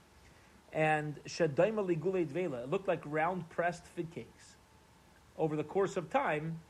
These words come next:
the wine congeals, and when they would bring it out, it looked like these, these thick, um, brown, uh, cakes. Uba'in v'sarfin ein sabek kedusha. And what would they do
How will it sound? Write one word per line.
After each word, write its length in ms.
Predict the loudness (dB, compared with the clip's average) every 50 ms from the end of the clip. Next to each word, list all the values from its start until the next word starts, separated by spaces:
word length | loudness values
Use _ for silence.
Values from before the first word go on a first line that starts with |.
| -20 -20 -20 -20 -16 -10 -6
the 60 | -4
wine 340 | -2 0 0 0 0 -2 -2
congeals, 560 | -2 -2 -2 -2 -2 -4 -4 -4 -4 -4 -4
and 80 | -4 -4
when 100 | -2 -2
they 120 | 0 0
would 220 | 0 -2 -4 -4
bring 220 | -2 0 0 0 0
it 100 | 2 2
out, 220 | 4 4 4 4
it 60 | 2
looked 180 | 2 0 0 -2
like 140 | -2 -4 -4
these, 260 | -4 -8 -8 -8 -12 -18 -20 -20 -20 -20 -20 -20 -20 -10 -6
these 280 | -4 -4 -4 -6 -8 -14 -18 -20 -10 -6
thick, 360 | -4 -4 -4 -4 -8 -20 -20 -20 -20 -20 -20 -20 -20 -20 -20 -20 -20 -20 -20 -16 -8 -4
um, 320 | -2 -2 0 -2 -2 -4 -6 -10 -14 -14 -16 -20 -20 -20 -20 -20 -20 -20 -20 -20 -20 -20 -20 -20 -20 -20 -20 -16 -14 -10 -6
brown, 800 | -2 2 2 4 4 4 4 4 2 0 -2 -2 -4 -4 -6 -8 -10 -18 -20 -20 -20 -20 -20 -18 -10 -4
uh, 220 | -2 -2 -2 -2 -4 -2
cakes. 640 | 0 0 0 0 -2 -10 -16 -18 -16 -16 -16 -18 -20 -20 -20 -20 -20 -20 -20 -20 -20 -20 -20 -20 -20 -8 -2 -2
Uba'in 560 | -2 0 4 6 6 6 6 6 2 2 2
v'sarfin 500 | 0 -2 0 4 4 4 4 4 0 -4
ein 80 | -4 -2
sabek 260 | 0 0 0 0 -2
kedusha. 420 | -6 -4 -4 -4 -6 -6 -10 -12 -14 -16 -20 -20 -20 -16 -8 -4
And 120 | 0 2
what 160 | 4 4 4
would 120 | 4 4 4
they 140 | 4 4 2
do 540 | 2 4 4 6 6 6 6 4 2 -2